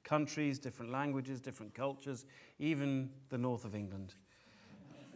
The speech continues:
Thank you, Lord, that you knit us together in Christ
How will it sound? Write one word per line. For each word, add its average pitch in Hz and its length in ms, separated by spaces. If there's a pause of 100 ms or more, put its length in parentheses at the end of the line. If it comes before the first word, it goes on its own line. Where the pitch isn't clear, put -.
(680)
Thank 160 220
you, 147 80
Lord, 143 320
that 143 240
you 143 160
knit 180 300
us 160 120
together 113 540
in 113 180
Christ 104 600